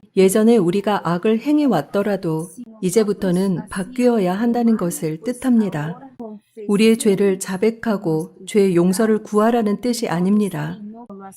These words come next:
예전에는 제대로 알지도 못한 채 그저 "주님, 용서해 주세요. 제발 용서해 주세요." 라고 빌기만 했을 뿐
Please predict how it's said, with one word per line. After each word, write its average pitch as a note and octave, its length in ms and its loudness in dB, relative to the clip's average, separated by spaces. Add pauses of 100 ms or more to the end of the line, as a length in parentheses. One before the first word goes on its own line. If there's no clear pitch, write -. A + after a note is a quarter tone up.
(220)
예전에는 F#3+ 720 2 (320)
제대로 A3 400 4
알지도 F#3+ 420 0
못한 G#3+ 420 0
채 E3+ 380 -2 (220)
그저 F3 400 -2 (240)
"주님, G3+ 560 2 (120)
용서해 A3 400 4
주세요. F#3 540 -2 (460)
제발 A3+ 340 2
용서해 G#3+ 380 2
주세요." F#3 680 -2 (200)
라고 E3+ 340 -2
빌기만 A#3 500 2
했을 B3+ 340 -2
뿐 F3 300 -2